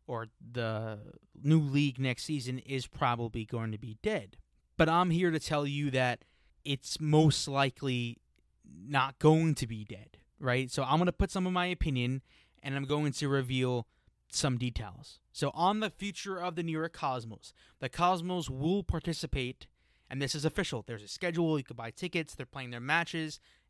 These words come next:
at seven P M at Mitchell Athletic Complex. So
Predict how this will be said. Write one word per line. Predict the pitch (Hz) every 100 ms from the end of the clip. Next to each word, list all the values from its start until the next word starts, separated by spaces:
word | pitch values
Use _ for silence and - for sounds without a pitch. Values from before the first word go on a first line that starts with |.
| _
at | 127 -
seven | 151 131 123
P | 139 143
M | 147 143 139 _ _
at | 127 -
Mitchell | 135 - 143 127 -
Athletic | 127 113 123 113 - _ _
Complex. | - 143 135 120 - - -
So | - 113